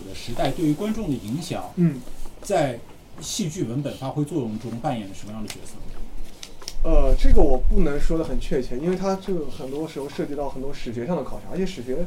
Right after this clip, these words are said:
Speaker 2: 对这个东西大家说法也比较矛盾，因为材料很少嘛。
Speaker 1: 嗯。
Speaker 2: 只能说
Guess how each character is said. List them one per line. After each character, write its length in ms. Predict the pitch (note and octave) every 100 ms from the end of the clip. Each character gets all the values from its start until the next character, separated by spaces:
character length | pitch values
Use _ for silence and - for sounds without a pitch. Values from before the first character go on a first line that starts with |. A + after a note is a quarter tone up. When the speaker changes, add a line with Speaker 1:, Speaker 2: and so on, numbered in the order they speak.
| - - -
Speaker 2:
对 100 | G3
这 60 | F#3+
个 60 |
东 120 | F3+
西 200 | F#3+ E3 C3+ - - - - -
大 80 |
家 140 | G3+ G3+
说 100 | G#3+
法 140 | F#3
也 60 | E3+
比 40 |
较 140 | D3 D3+
矛 140 | B2+
盾， 200 | E3 A#2
因 60 | E3
为 80 |
材 140 | E3 -
料 100 | E3+
很 100 | C#3+
少 180 | - -
嘛。 220 | G#2 B2+ - -
Speaker 1:
嗯。 160 | B2 A2 - -
Speaker 2:
只 160 | - D3+
能 160 | E3
说 280 | A3+ B3 B3